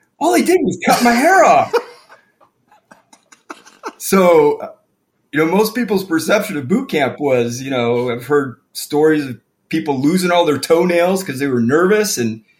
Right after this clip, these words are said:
drill instructor would come laugh. And, uh, my nickname in boot camp ended up being Smiley because I was like, "Man, you could yell at me all you want, but you're paying me to yell at me." And I'd just start smiling, and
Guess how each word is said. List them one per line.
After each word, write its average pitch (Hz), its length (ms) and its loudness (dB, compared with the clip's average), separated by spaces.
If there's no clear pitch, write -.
drill 156 180 0
instructor 175 340 -2
would 143 100 -6
come 143 200 -2
laugh. 156 440 -4
And, 123 220 -2
uh, 117 180 -4
my 123 140 -2
nickname 180 360 -2
in 131 100 -4
boot 185 180 -2
camp 123 320 -4
ended 135 200 -6
up 127 140 -8
being 123 180 -4
Smiley 160 600 -4
because 151 320 2
I 165 120 2
was 190 120 -2
like, 135 200 -2
"Man, 151 160 0
you 190 80 -4
could 135 180 -6
yell 135 240 -2
at - 100 -8
me 127 120 -4
all 123 200 -4
you 123 180 -6
want, 113 320 -6
but 113 140 -8
you're 185 200 0
paying 185 480 -2
me 104 300 -6
to 110 100 -10
yell 123 300 0
at - 140 -8
me." - 180 -18
And 131 100 -2
I'd 135 160 2
just 123 180 -6
start 110 260 -4
smiling, 120 640 -2
and 101 280 -8